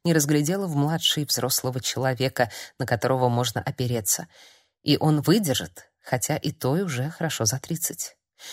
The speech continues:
Ее материнское, опекающее отношение сквозило в рассказе неизменно, когда речь касалась сестры. Когда мама с папой разошлись, сестренке было всего четыре годика. В Петербурге роли в семье сместились.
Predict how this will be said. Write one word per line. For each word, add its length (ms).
Ее 320
материнское, 920
опекающее 800
отношение 680
сквозило 640
в 60
рассказе 480
неизменно, 800
когда 300
речь 240
касалась 460
сестры. 560
Когда 300
мама 220
с 100
папой 260
разошлись, 800
сестренке 580
было 220
всего 260
четыре 400
годика. 580
В 120
Петербурге 640
роли 260
в 80
семье 300
сместились. 920